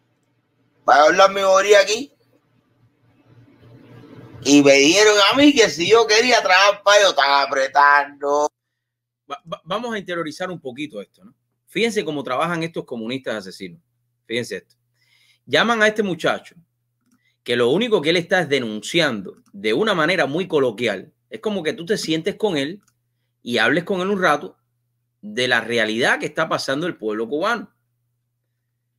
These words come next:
Speaker 2: Llaman a este muchacho para intimidarlo. Fíjense, no sabemos cuáles son las represalias que ellos van a tomar con él. No, no lo sabemos tampoco.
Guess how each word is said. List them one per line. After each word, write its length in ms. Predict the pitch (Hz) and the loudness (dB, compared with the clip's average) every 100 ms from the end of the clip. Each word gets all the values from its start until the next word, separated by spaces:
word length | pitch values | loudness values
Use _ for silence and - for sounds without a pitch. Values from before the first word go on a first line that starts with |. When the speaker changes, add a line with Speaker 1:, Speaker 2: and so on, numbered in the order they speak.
| _ _ _ _ _ _ _ _ | _ _ _ _ _ _ _ _
Speaker 2:
Llaman 320 | 120 196 262 | 0 2 2
a 80 | 254 | 0
este 140 | 254 247 | 0 -2
muchacho 540 | 202 196 175 180 - | -2 0 -2 -4 -4
para 240 | 156 156 | -2 0
intimidarlo. 1120 | 151 147 - 160 151 151 185 160 117 104 131 _ _ _ _ _ _ _ _ _ | -2 -6 -6 -4 -2 0 2 2 0 -8 -12 _ _ _ _ _ _ _ _ _
Fíjense, 360 | 113 196 - 104 - | -6 -6 -8 -16 -14
no 220 | 123 143 226 | -4 -2 0
sabemos 460 | 269 214 247 226 | 0 0 0 -2
cuáles 260 | 190 202 185 | 0 0 0
son 120 | 208 | -2
las 120 | 196 | -2
represalias 580 | 156 123 123 160 185 156 | -2 -4 -4 -4 -4 -4
que 100 | 147 | -2
ellos 140 | 156 | 0
van 160 | 143 151 | -2 -4
a 80 | 123 | -6
tomar 440 | 110 131 104 _ _ _ _ _ | -6 -6 -6 _ _ _ _ _
con 220 | 90 107 | -8 -4
él. 280 | 123 98 - _ _ _ _ - | -4 -6 -14 _ _ _ _ -14
No, 400 | 104 98 127 _ _ _ _ _ | -12 -10 -14 _ _ _ _ _
no 160 | 101 107 | -10 -8
lo 80 | 131 | -6
sabemos 380 | 120 113 120 | -6 -6 -8
tampoco. 520 | 98 101 131 139 - | -14 -10 -6 -6 -8